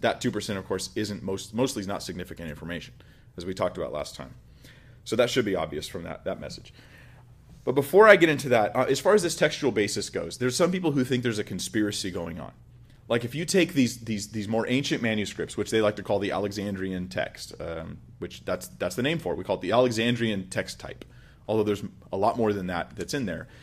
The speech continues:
And they go, "Well, Egypt is evil in the Bible, and therefore any text from Alexandria must be bad," which is another way of saying you think Christians in Alexandria didn't have a Bible, <laughs> which seems a little strange.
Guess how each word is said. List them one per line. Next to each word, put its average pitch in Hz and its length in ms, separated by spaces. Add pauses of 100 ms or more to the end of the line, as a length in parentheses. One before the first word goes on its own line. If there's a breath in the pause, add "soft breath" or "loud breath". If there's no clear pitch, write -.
(380 loud breath)
And 107 100
they 107 60
go, 101 100
"Well, 82 240
Egypt 104 440
is 92 120
evil 120 300
in 92 60
the 92 80
Bible, 101 440
and 87 100
therefore 101 360
any 98 180
text - 360
from 92 100
Alexandria 95 560
must 95 160
be 95 100
bad," 87 460
which 92 160
is - 240
another 131 200
way 156 120
of 120 80
saying 110 320
you 120 120
think 127 280
Christians 123 340
in 104 60
Alexandria 104 600
didn't 131 220
have 110 160
a 95 40
Bible, 73 340 (800 loud breath)
<laughs> - 920
which - 180
seems 98 220
a - 20
little 104 140
strange. 78 380